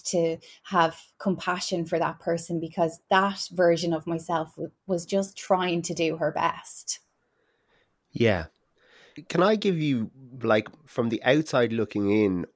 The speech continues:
Speaker 2: what I thought that person was then? And I, I hope this won't be <laughs> offensive or upsetting or send you back to counselling. But I thought you were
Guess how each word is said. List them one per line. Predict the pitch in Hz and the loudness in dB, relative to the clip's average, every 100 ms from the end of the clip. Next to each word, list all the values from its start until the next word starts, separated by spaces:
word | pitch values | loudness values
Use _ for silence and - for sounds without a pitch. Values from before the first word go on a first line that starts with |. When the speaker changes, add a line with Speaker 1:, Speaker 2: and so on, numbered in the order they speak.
| - | 2
Speaker 2:
what | 110 - | 2 4
I | 110 120 | 2 0
thought | 120 - 107 - - | -2 -2 -2 -2 -2
that | 107 123 - | -2 -2 -4
person | 113 107 - 95 82 - _ _ _ _ | -2 -2 -2 -4 -4 -8 _ _ _ _
was | 104 104 92 87 82 82 - - | -2 4 6 4 0 -8 -14 -18
then? | 98 104 98 80 69 - | -4 2 2 2 -2 -6
And | 98 | -4
I, | - | -4
I | 101 | -2
hope | 98 131 | -2 0
this | 101 92 | 0 4
won't | 98 98 - - | 4 2 -2 2
be | 120 - | 2 2
<laughs> | - | -4
offensive | 127 202 311 143 139 147 123 | 2 6 6 6 4 -2 2
or | 135 | 4
upsetting | 131 - 131 123 139 117 | 4 4 2 2 2 2
or | 110 | 2
send | 131 120 110 | 4 2 0
you | |
back | 98 113 - | 0 0 0
to | - | 2
counselling. | 104 101 - 82 - - - - - - - | 2 2 -2 -4 -6 -16 -20 -18 -20 -8 6
But | 131 123 - - - _ _ - | 6 6 0 -20 -20 _ _ 2
I | 156 165 | 4 6
thought | 165 147 - | 6 4 0
you | 131 135 139 | -2 2 2
were | 123 117 104 87 | 4 6 6 4